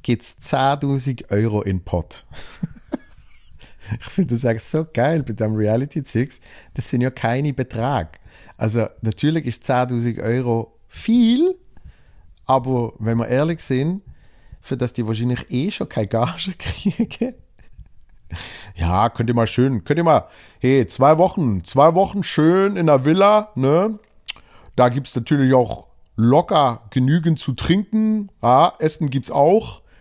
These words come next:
Habt eine super Zeit, lernt tolle Menschen kennen und dafür gibt's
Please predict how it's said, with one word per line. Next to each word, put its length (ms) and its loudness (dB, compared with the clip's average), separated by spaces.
Habt 260 -2
eine 80 4
super 440 0
Zeit, 600 0
lernt 360 2
tolle 240 0
Menschen 400 -2
kennen 360 -2
und 140 -2
dafür 400 2
gibt's 440 -4